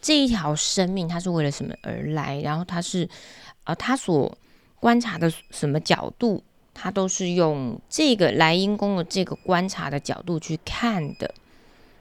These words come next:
好比说呢，这一个，这个命主，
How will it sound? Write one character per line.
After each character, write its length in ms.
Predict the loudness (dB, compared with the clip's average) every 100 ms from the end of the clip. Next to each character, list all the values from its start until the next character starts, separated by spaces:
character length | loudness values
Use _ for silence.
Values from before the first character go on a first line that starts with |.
| _
好 240 | -4 0 2
比 220 | 2 0
说 280 | 2 4 4
呢， 300 | 4 4 2 -6 -20 -20 -16
这 160 | 0 4
一 160 | 4 4
个， 480 | 4 6 6 4 0 0
这 100 | 4
个 120 | 4
命 320 | 6 4 2
主， 240 | 0 0